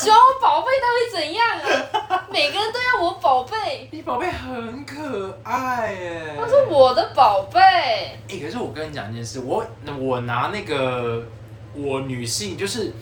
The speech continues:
Speaker 2: 只能认-，只能认知，不能认同的女性朋友，她还是我朋友，只是她到现在，我都不知道，明明我就这么明显了，她到现在为什么还不知道我是 gay 这件事情，百思不得其解。OK，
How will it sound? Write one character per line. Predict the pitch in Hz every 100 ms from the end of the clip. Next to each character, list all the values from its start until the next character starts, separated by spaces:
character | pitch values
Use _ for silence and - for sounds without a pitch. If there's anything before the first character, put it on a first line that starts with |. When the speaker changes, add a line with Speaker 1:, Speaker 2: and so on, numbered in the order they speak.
| - - - -
Speaker 2:
只 | - 147
能 | 143
认-， | 180 214 151 -
只 | - 139
能 | 135
认 | 190 151
知， | - 147 147 151 - - - - - -
不 | 220
能 | 151 123
认 | 135 190 131
同 | 123 113 110
的 | 110
女 | 113 120
性 | 107 - 165 113
朋 | 110 107
友， | 113 - - -
她 | 254
还 | 214
是 | 240
我 | 151
朋 | 110 117
友， | 117 104 - - -
只 | 143
是 | 156
她 | 214
到 | 214
现 | 208 190 160
在， | 165 147 - - - - -
我 |
都 | 139
不 | -
知 |
道， | 240
明 | 156 147
明 | -
我 | 135
就 | - -
这 | 170
么 | 139
明 | 107 135
显 | - 143
了， | 107
她 | -
到 | 190 180
现 | 175 131
在 | 117
为 | 160
什 | 160 117
么 |
还 | 95 104
不 | 104 139
知 | 113 120
道 | 101 82
我 | -
是 | -
gay | - 113
这 | 98
件 | 98
事 | - 110
情， | - -
百 | 110 110
思 | - 123
不 | 117
得 | 117 107
其 | - -
解。 | - - - - - - - - -
OK， | - 262 247